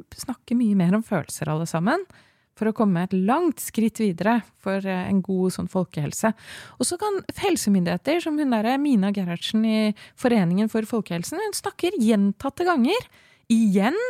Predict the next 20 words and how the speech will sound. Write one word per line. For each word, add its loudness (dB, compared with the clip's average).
og 2
igjen, 2
snakker -2
hun 4
om 6
at 2
tjukke -2
barn 2
er 0
et -4
problem 4
for -4
samfunnet. -2
Det 2
er 4
et 0
så 0
stort 2
problem 0
nå 2